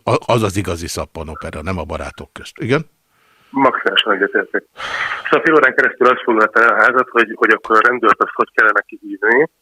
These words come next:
Speaker 2: hogy ez akkor elvigye, vagy ne vigye el, és akkor hogyan, meg nem,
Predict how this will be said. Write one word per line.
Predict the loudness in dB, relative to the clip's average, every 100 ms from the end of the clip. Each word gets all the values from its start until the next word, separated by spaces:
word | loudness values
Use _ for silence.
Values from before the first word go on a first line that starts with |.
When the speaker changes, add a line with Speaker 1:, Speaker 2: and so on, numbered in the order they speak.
| -20 -20 _ -2
Speaker 2:
hogy | 0
ez | 0
akkor | 0 2
elvigye, | 4 4 4 0
vagy | 2 2
ne | 2
vigye | 0 2 4
el, | 6 4 2
és | 0 -2
akkor | -4 0 2
hogyan, | 4 4 4
meg | 0 -4
nem, | 0 0